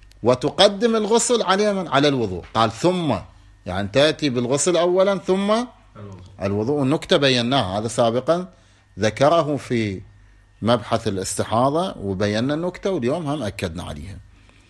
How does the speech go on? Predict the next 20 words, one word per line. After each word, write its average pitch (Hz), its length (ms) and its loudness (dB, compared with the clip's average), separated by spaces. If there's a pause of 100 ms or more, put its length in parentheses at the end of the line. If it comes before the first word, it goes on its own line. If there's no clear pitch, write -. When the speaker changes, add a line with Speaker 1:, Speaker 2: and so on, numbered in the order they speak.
(320)
Speaker 1:
طيب، 85 140 -8 (1000)
هذا 143 180 4
الشق 175 380 0
الأول. 104 360 -2 (1040)
وإن 175 380 4
لم 240 200 4
يكفي 220 380 2
للجميع، 175 960 4 (480)
بأن 123 300 0
كان 151 260 2
يكفي 175 400 0
المن؟ 196 340 0 (640)
المن 175 280 0
يكفي؟ 175 380 -4 (580)
للغسل، 135 600 0
هيك 101 200 -6
نفترضه، 95 500 -6
يكفي 117 260 -4
للغسل. 190 480 -2 (180)
Speaker 2:
بلى. 104 200 -18